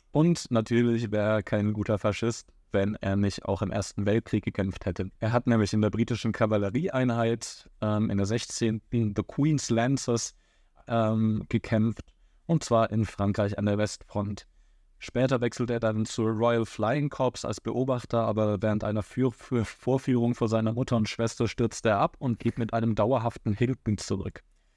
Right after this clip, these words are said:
Also man stelle sich den faschistischen Führer, äh, Großbritanniens mit einem Hinken vor.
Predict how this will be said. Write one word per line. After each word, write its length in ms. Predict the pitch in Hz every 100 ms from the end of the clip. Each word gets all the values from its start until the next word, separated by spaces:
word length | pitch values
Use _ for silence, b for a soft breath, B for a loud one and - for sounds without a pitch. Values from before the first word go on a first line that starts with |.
| _ -
Also 200 | - 104
man 140 | 104 104
stelle 280 | - 110 104
sich 220 | 107 -
den 240 | 113 107
faschistischen 640 | 107 104 - - 107 - 104
Führer, 540 | - 107 104 104 101 - _ - - -
äh, 220 | 104 98
Großbritanniens 880 | 104 - 101 - 101 101 101 -
mit 240 | 104 98 -
einem 300 | 101 - - _
Hinken 400 | - 107 - 101
vor. 320 | - 98 90